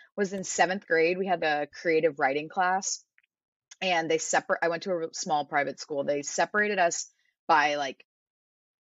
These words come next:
for lack of a better word, intelligence, I guess you wanna say. It was, like, the smarter kids, and then it was split down the middle. And when you're in a class of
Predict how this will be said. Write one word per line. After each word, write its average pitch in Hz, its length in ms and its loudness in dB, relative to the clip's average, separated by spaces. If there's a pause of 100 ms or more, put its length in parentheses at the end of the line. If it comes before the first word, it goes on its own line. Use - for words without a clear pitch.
for 190 80 -4
lack 165 180 2
of 156 60 -8
a 151 40 -6
better 139 200 0
word, 135 240 -6
intelligence, 156 840 -6
I 160 120 4
guess 165 240 2
you 190 80 -2
wanna 170 160 -2
say. 165 260 4
It 160 60 2
was, 151 140 -2
like, 151 160 -6
the 170 80 -8
smarter 151 420 2
kids, 147 480 -2
and 160 140 -4
then 147 220 4
it 196 80 4
was 185 120 -2
split - 300 -2
down 247 200 2
the 165 60 -2
middle. 170 400 0
And 175 80 -6
when 190 100 -6
you're 240 120 -2
in 269 60 -4
a 254 60 -4
class 220 320 -4
of - 100 -10